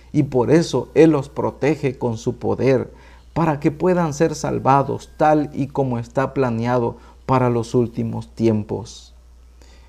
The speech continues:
Mi querido hermano, mi querido amigo, sigue confiando en la esperanza viva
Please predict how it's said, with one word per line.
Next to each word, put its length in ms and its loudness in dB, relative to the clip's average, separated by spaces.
Mi 120 -10
querido 380 4
hermano, 680 0
mi 80 -10
querido 380 -2
amigo, 480 -4
sigue 600 0
confiando 640 -4
en 80 -2
la 80 -4
esperanza 720 -4
viva 540 0